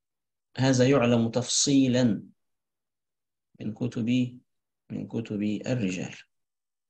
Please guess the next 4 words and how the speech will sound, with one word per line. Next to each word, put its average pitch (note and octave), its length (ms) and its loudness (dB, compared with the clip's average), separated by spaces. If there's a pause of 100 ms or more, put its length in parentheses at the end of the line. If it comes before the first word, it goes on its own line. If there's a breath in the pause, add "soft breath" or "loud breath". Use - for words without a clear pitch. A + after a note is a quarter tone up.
(560)
طيب. - 380 -4 (4000)
تفضل G#2 320 0
يا G2+ 60 -4
شيخ. - 460 -10